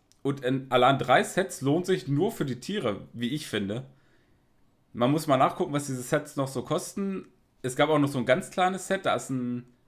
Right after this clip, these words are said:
Standardpferd, aber mit einem, mit einem besonderen Print drauf, was natürlich auch dann exklusiv nur für dieses Set ist.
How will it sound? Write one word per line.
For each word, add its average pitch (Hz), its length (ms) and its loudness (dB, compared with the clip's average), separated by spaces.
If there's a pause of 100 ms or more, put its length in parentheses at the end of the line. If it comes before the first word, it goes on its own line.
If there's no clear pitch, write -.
(500)
Standardpferd, 185 840 2 (260)
aber 135 220 4
mit 135 220 0
einem, 131 680 0 (240)
mit - 200 -6
einem 127 240 2
besonderen 120 420 -2
Print 190 380 -4
drauf, 113 320 2
was 120 260 -6
natürlich 120 320 -4
auch 143 200 0
dann 117 160 0
exklusiv 131 540 -2
nur 123 100 -2
für 117 100 -10
dieses 113 240 -4
Set - 180 0
ist. - 240 -6